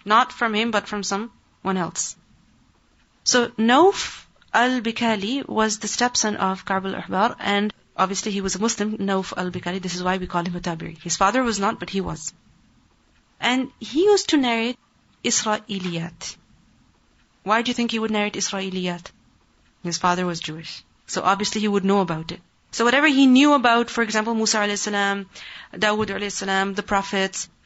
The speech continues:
about the history of Bani Israel, he would narrate that. And what is it that we have been told about the Isra'iliyat?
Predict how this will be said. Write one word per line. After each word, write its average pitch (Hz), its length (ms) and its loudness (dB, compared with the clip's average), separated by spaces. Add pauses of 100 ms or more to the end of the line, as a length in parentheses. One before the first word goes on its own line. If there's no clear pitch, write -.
(220)
about 196 200 0
the 214 60 -4
history 214 280 0
of 196 80 -4
Bani 202 220 2
Israel, 190 640 -2 (420)
he 196 180 0
would 240 260 0
narrate 180 500 0
that. 151 160 -10 (140)
And 226 240 0 (120)
what 247 280 2
is - 440 -2 (220)
it 247 180 -4
that 226 120 -2
we 214 120 -4
have 214 140 -6
been 208 120 -6
told 208 220 -6
about 202 220 -10
the - 100 -12
Isra'iliyat? 196 640 -6